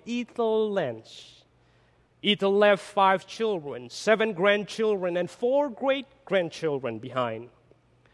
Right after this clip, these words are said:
And the daughter spoke for the family, uh, during Dylan's court hearing. And she said to the gunman, "I will never be able to hold her again, but I forgive you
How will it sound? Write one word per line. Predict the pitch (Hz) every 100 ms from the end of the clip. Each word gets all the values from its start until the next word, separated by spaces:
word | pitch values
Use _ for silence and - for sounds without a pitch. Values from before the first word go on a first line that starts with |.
| _ _ _ _ _ _
And | 113 131
the |
daughter | 170 180 175
spoke | 165 - 208 185
for | - 175
the | 170
family, | - 208 196 185 165 170
uh, | 156 143
during | 139 196 196 165 - - 139
Dylan's | 180 208 185 170 - -
court | 170 165 147
hearing. | 165 208 165 135 139 - _ _ _ _ _ _ _ _ _ _ _ _ _ _
And | 123 127
she | 165
said | - 180 170 156 - - -
to |
the | 156
gunman, | 139 151 143 123 120 135 _ _ _ _ _ _ _ _ _ _ _ _ _ -
"I | 190 214 233
will | 226 214 240
never | 226 226 247 208 185 - _ -
be | 151 180
able | 180 180
to | 175 160
hold | 135 220 220 196 175 151 151 -
her | 175 160
again, | 139 123 120 139 _ _ _ _ _ _ _ _ _ _ -
but | 226
I | 247 240
forgive | 254 240 202 254 226
you | 214 180